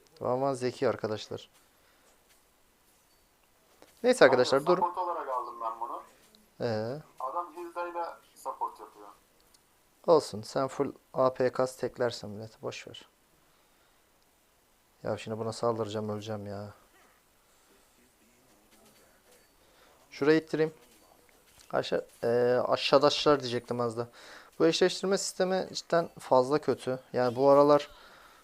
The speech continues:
Speaker 1: kafayı yemek üzereyim. Cidden çok kötüler. Yani max on yıldız görmüş adam, ben altmış yıldız mı neyim şu an.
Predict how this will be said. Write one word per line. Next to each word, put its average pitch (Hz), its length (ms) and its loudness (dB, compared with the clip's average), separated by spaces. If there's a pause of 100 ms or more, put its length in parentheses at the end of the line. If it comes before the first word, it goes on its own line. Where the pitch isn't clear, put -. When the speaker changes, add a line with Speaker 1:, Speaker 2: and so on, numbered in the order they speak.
(540)
Speaker 1:
kafayı 151 360 4
yemek 143 280 0
üzereyim. 120 400 -2
Cidden - 280 -4
çok - 280 -4
kötüler. 117 600 -2 (1900)
Yani 143 260 2
max 147 460 2
on 151 180 2
yıldız 156 460 2
görmüş 151 360 4
adam, 147 540 8
ben 139 120 6
altmış 143 460 2
yıldız 143 360 0
mı 139 100 -4
neyim 143 300 -2 (380)
şu - 240 -4
an. 135 200 0